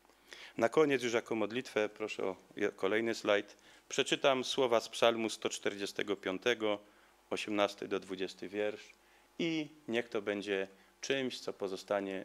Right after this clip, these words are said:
w naszym sercu. Bliski jest Pan wszystkim, którzy Go wzywają, wszystkim,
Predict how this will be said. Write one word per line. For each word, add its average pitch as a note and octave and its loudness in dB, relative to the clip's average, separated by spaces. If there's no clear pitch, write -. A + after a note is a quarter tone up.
w F#2 -16
naszym - -6
sercu. - -12
Bliski G3 0
jest F3 4
Pan B2 4
wszystkim, D#3+ -2
którzy B2 -2
Go A2+ 0
wzywają, G#2 0
wszystkim, G2+ -2